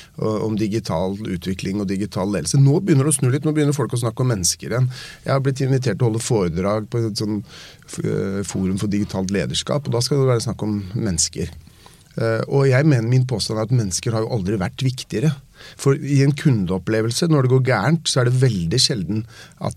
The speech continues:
det er systemene som har skylda. Det er jo hvordan vi som, de menneskene som jobber med det,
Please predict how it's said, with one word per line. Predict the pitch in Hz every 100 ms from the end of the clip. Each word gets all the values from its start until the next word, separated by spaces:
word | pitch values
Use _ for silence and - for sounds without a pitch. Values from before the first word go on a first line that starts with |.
| -
det | 80
er | 85 95
systemene | 117 - - - 71 82 95 98
som | 110
har | 113
skylda. | 95 113 139
Det | 104
er | 82 127
jo | 151 143
hvordan | - 120 107 117 110
vi | 110 110
som, | 117 113
de | 117 117
menneskene | 104 - - 76 101
som | 117
jobber | 104 80 82
med | 98
det, | 135